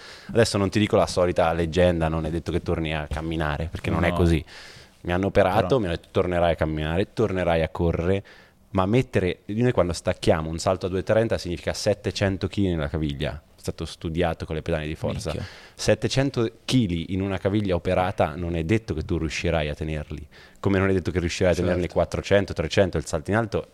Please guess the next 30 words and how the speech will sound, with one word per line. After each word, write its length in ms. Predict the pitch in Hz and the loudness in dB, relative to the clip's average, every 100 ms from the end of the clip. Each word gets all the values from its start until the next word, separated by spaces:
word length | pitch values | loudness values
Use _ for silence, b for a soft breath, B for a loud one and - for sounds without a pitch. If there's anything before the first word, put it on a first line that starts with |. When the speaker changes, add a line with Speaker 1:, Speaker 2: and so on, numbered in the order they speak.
| - | -4
Speaker 1:
ti 100 | 90 | -2
ripeto, 320 | 85 90 - | 2 0 -2
è 60 | - | -10
super 460 | - - - 85 | -4 -2 0 0
traumatico 680 | - 80 80 76 - - 76 B B | 0 -4 -4 -6 -8 -8 -8 B B
e 100 | 104 | -6
quell'infortunio 920 | - 95 98 95 107 - 98 92 95 - - b b _ | 0 2 2 0 -4 -4 -4 -2 -2 -4 -12 b b _
mi 100 | 87 | -4
hanno 120 | 80 | -2
detto: 320 | 78 - 78 | -2 -4 -6
"Noi 200 | 80 104 | -2 0
non 160 | 98 82 | 0 -2
ti 100 | - | -2
garantiamo 800 | 80 76 80 - 98 73 73 69 | 0 0 -2 0 0 0 -4 -8
che 80 | 78 | -8
tu 160 | - 73 | -6 -6
riuscirai 460 | 71 - 76 69 | -6 -6 -6 -4
a 60 | 71 | -6
tornare". 500 | - 73 65 65 - B B B B B B - _ _ | -8 -8 -8 -10 -12 B B B B B B -20 _ _
E 80 | - | 0
io 160 | 107 143 | 4 6
non 160 | 104 85 | 4 2
neanche 320 | 87 107 - | 0 0 0
ci 120 | - | 2
pensavo 420 | 90 80 107 95 | 2 4 4 2
al 100 | 76 | 0
tornare, 460 | - 78 78 69 69 | -4 -4 -4 -6 -4
cioè 140 | 90 | -2
per 120 | 87 | 0
me 200 | 90 117 | 2 2